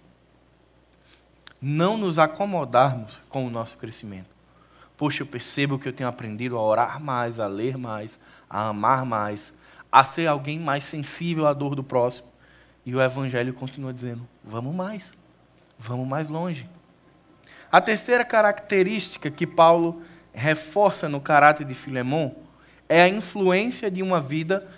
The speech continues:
cristocêntrica. <coughs> Verso sete. "Pois, irmão,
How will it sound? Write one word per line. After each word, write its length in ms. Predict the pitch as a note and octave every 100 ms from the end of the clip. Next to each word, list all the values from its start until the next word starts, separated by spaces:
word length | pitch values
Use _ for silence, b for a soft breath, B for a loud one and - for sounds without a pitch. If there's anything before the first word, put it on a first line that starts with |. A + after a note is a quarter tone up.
| B -
cristocêntrica. 920 | F3 F3 G3 F3+ - D#3+ B2+ G2 - _ B B B B B B B B -
<coughs> 640 | - - D3 A2+ - _ -
Verso 380 | C#3 F3+ F3 F3+
sete. 500 | - C3 - G2+ F#2 _ _ _ _ _ _ _ _ _ _ _ _ _ _ _ _ b b b b _
"Pois, 240 | D#3+ D#3 D3
irmão, 540 | C#3+ D#3 F3 B2